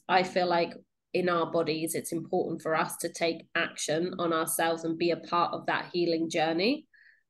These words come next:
which, um, isn't often promoted in Western medicines. And I'm not knocking Western medicine, because it's a wonderful thing and it can really help people, and medications can really help people get out of dark places.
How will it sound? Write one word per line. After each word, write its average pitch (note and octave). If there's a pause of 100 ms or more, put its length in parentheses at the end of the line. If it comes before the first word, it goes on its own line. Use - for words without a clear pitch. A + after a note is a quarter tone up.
which, -
um, D#3+
isn't G3
often F3+
promoted E3
in D3+ (600)
Western D#3+
medicines. D3
And E3+
I'm F3+
not A3
knocking A#3
Western F#3+
medicine, F3
because F3
it's F3
a E3+
wonderful G3
thing E3+
and E3+
it E3+
can E3
really F#3
help F3
people, D#3+
and E3
medications F3
can E3+
really F3+
help D#3
people E3
get D3
out C#3+
of D#3+
dark E3
places. G#3